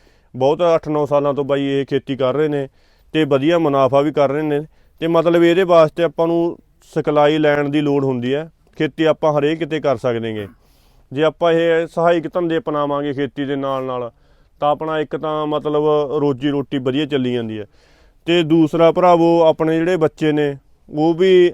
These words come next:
ਆਪਾਂ ਨੂੰ, ਕਿਉਂਕਿ ਜੇ ਆਪਾਂ ਕੋਲੇ ਪੈਸਾ ਹੋਊਗਾ ਤਾਂ ਅੱਜ ਕੱਲ੍ਹ ਆਪਣਾ ਜੋ ਜ਼ਿੰਦਗੀ ਹੈ, ਮਹਿੰਗਾਈ ਦਾ ਜ਼ਮਾਨਾ ਹੈ,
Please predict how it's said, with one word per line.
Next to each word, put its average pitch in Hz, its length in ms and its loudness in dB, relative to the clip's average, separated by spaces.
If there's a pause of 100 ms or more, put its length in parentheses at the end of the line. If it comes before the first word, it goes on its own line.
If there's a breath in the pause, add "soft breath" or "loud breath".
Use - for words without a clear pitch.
(100)
ਆਪਾਂ 156 360 0
ਨੂੰ, 165 260 -2
ਕਿਉਂਕਿ 185 420 0
ਜੇ 175 80 0
ਆਪਾਂ 170 360 -2
ਕੋਲੇ 165 160 -2
ਪੈਸਾ 151 380 -2
ਹੋਊਗਾ 143 360 -2
ਤਾਂ 147 260 -2
ਅੱਜ 139 120 -2
ਕੱਲ੍ਹ 151 180 -2
ਆਪਣਾ 147 260 -2
ਜੋ 160 240 -6 (260)
ਜ਼ਿੰਦਗੀ 143 420 -4
ਹੈ, 147 100 0
ਮਹਿੰਗਾਈ 147 400 -2
ਦਾ 143 160 0
ਜ਼ਮਾਨਾ 127 400 -6
ਹੈ, 120 100 -8